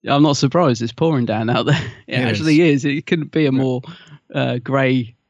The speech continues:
Speaker 1: wet morning out there. It's a bit bleak.
Speaker 2: Yeah.
Speaker 1: Good job we're inside.
Speaker 2: Keeps complaining of rust and all sorts. I don't really care.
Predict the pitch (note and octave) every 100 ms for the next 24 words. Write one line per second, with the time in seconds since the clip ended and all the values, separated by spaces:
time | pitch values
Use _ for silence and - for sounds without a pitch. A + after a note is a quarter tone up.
0 | _ D#3 C3+ - C3+ B2+ A#2+ A2 D#2 A2+
1 | B2+ B2 B2+ B2 - - B2+ C#3+ - -
2 | - - _ A#2+ A2 A2 G2+ C3 C3+ B2+
3 | B2+ B2+ B2 C3 A#2+ A#2 - _ _ _
4 | D3 C#3+ - A2 B2+ B2 A2+ G#2 G#2 A2+
5 | - A#2+ A2 G#2+ G#2+ - A2+ F#2 E2+ E2+
6 | F#2